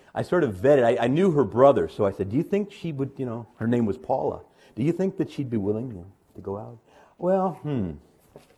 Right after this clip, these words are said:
Let me do some research," she said. But anyway, I finally, and she said yes. But, you know, it was a big risk. And I got some turndowns. I got some no's, ladies.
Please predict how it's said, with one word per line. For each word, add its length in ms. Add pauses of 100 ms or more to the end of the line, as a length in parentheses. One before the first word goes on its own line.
(500)
Let 80
me 60
do 120
some 160
research," 500
she 100
said. 340 (2000)
But 100
anyway, 280 (760)
I 80
finally, 320
and 240
she 120
said 260
yes. 560 (340)
But, 160
you 60
know, 220 (120)
it 100
was 120
a 40
big 320
risk. 640
And 100
I 60
got 220
some 140
turndowns. 500
I 60
got 180
some 160
no's, 240
ladies. 480